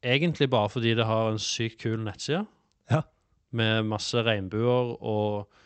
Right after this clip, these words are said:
Speaker 1: eh, jeg vet ikke om det er unicorns eller hva det er, men det er dyr og spøkelser og all slags løgne greier.
Speaker 2: Ja.
Speaker 1: Eh, men det er et rammeverk, eh, som lager,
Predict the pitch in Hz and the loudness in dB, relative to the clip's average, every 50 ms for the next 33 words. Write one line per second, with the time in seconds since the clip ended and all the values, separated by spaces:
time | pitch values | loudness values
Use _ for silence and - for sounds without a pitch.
0 | _ _ _ _ _ _ _ _ _ _ _ - 277 - - - 113 107 104 104 | _ _ _ _ _ _ _ _ _ _ _ -20 -20 -20 -18 -14 -12 -10 -10 -8
1 | 101 101 98 95 92 87 78 73 69 58 104 113 113 110 - - - 117 110 110 | -8 -8 -10 -10 -12 -12 -14 -14 -14 -10 -8 -6 -6 -6 -6 -6 -6 -6 -4 -2
2 | 110 110 107 107 104 104 107 113 117 - - 127 117 113 117 113 - - 110 101 | -2 0 0 0 0 -2 -2 -4 -4 -4 -2 -2 -2 -2 -2 -4 -4 -4 -4 -2
3 | 101 101 101 - - 107 104 110 120 120 123 123 120 107 101 98 107 104 101 98 | -2 -4 -4 -4 -4 -2 -2 0 0 -2 -2 -2 -4 -6 -6 -4 -4 -2 -2 -2
4 | 98 101 101 104 104 104 104 101 98 - 110 104 104 110 117 117 107 107 101 104 | -2 -2 -2 -2 -2 -4 -4 -6 -6 -4 -2 -2 0 0 -2 -2 -4 -4 -4 -4
5 | 98 - - 110 101 95 92 98 92 - - 117 107 104 104 104 101 98 98 98 | -4 -6 -6 -6 -6 -6 -6 -8 -10 -8 -6 -6 -4 -4 -2 -2 -2 -2 -2 -2
6 | 98 98 - 55 - - - - - - - - - 113 104 - - 110 - 104 | -4 -6 -8 -10 -14 -16 -18 -20 -20 -20 -14 -10 -8 -8 -8 -8 -10 -10 -10 -10
7 | 98 98 101 101 98 - - 131 185 202 _ _ _ - 135 120 170 202 - _ | -10 -10 -10 -10 -10 -10 -8 -10 -10 -12 _ _ _ -6 -6 -6 -6 -8 -10 _
8 | _ _ _ _ _ _ _ _ _ - 131 117 110 113 117 113 110 123 120 113 | _ _ _ _ _ _ _ _ _ -14 -12 -8 -6 -4 -2 0 2 4 4 2
9 | - - 123 107 95 92 101 123 147 160 - - _ _ - - - - - - | 2 0 -2 -2 -2 -2 -2 -2 -2 -4 -6 -10 _ _ -20 -20 -20 -20 -20 -20
10 | _ _ _ _ _ _ _ _ _ _ - 117 107 104 101 98 - - 107 107 | _ _ _ _ _ _ _ _ _ _ -16 -12 -10 -8 -8 -8 -8 -6 -6 -4
11 | 104 95 87 87 - 95 95 95 95 95 92 90 87 87 87 | -4 -4 -6 -6 -8 -8 -8 -6 -8 -8 -10 -12 -12 -16 -20